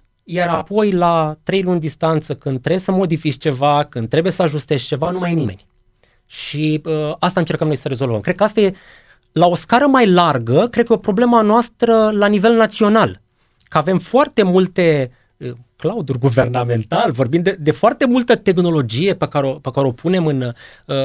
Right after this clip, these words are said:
sau pe care dăm bani foarte grei, însă nu,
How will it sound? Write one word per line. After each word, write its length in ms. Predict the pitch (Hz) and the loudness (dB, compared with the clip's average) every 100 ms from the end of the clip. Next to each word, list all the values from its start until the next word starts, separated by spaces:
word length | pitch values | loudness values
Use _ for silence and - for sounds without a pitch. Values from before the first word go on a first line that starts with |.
| 127 | -4
sau 180 | 131 | -6
pe 100 | 120 | -6
care 240 | 127 123 123 113 | -2 -2 -2 -4
dăm 180 | 165 | -2
bani 200 | 131 165 | 0 0
foarte 340 | - 170 175 147 | 0 -4 -2 -4
grei, 380 | 110 104 120 190 _ _ _ _ | -2 -4 -6 -10 _ _ _ _
însă 240 | 185 185 | -2 0
nu, 300 | 190 226 294 | 0 0 0